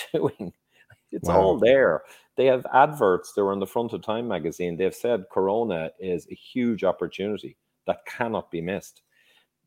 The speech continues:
Speaker 1: But for them to take advantage of Corona to reshape the world and how we manage the world, uh, Corona needs to be a big crisis.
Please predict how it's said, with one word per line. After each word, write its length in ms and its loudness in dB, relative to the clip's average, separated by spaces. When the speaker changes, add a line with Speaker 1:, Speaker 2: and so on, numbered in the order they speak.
Speaker 1:
But 140 4
for 160 0
them 300 0
to 220 -4
take 200 -4
advantage 460 -4
of 100 -4
Corona 480 -2
to 140 -6
reshape 600 -4
the 80 2
world 360 2
and 160 -4
how 100 -8
we 140 -4
manage 400 -6
the 80 -4
world, 400 0
uh, 100 -4
Corona 380 -2
needs 300 -6
to 80 -18
be 80 -4
a 60 -6
big 180 -4
crisis. 560 -6